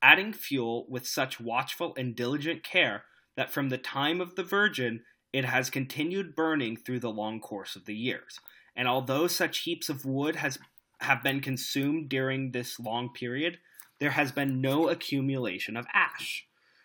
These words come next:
At the time of Saint Bridget, twenty nuns were engaged in the Lord's warfare,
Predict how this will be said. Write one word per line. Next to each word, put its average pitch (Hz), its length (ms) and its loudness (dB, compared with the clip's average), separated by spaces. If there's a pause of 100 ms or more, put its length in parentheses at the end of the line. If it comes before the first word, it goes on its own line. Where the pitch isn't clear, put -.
(420)
At 185 240 10
the 208 80 4
time 175 400 4
of 175 80 0
Saint 156 280 0
Bridget, 117 440 -2
twenty 165 380 2
nuns 143 500 2
were 110 180 -2
engaged 120 640 0
in 120 120 -2
the 110 100 -2
Lord's 113 440 -4
warfare, 107 600 -6